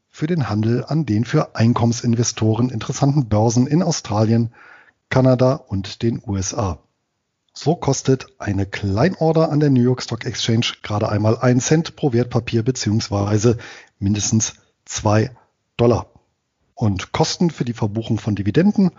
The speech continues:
fallen ebenso wenig an wie laufende Depotgebühren. Damit können sich Anleger bei Captrader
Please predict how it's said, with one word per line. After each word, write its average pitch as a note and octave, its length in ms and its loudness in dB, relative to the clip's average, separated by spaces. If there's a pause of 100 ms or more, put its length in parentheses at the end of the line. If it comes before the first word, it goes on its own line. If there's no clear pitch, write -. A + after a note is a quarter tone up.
(360)
fallen E3+ 320 0
ebenso G#2 320 0
wenig G#2+ 300 2
an A2 240 2 (100)
wie D3+ 200 2
laufende G2 440 0
Depotgebühren. C3 800 4 (500)
Damit G#2+ 400 0 (240)
können C#3 180 -2
sich - 280 -4
Anleger G#2 420 2
bei D3 180 0
Captrader A2 720 -2